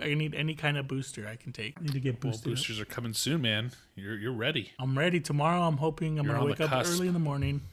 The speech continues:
Speaker 1: I'm gonna wake up at six, eight, five fifty A M, and I'm gonna get on the website and I'm going to try to book the earliest appointment I can get so I can finally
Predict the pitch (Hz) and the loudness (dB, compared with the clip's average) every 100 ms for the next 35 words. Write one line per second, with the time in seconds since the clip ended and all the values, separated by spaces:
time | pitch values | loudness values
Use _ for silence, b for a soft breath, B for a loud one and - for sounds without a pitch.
0 | - - 131 123 120 - 127 - - - | -10 -6 -4 -4 -6 -8 -8 -8 -8 -8
1 | - - - - 170 165 - 170 196 202 | -8 -8 -6 -4 -4 -4 2 4 4 0
2 | - 190 185 160 170 143 156 - 151 131 | -2 0 0 2 2 2 0 -4 -2 0
3 | 127 127 - 165 180 180 165 151 - 143 | 0 -4 -2 2 2 4 2 0 0 -2
4 | 123 120 123 131 139 151 147 139 - 135 | 0 -2 -4 -4 -2 -2 -2 -4 0 0
5 | 143 135 143 147 - - - - - 135 | 0 -2 -2 -2 -6 -16 -18 -18 -10 -4
6 | 151 165 156 151 139 - 147 151 131 135 | 0 0 0 -4 -6 -4 -2 -2 -2 -2
7 | 135 131 175 202 - - 117 - 127 139 | -4 0 0 0 -4 -6 -4 -4 0 4
8 | 170 185 196 | 6 6 4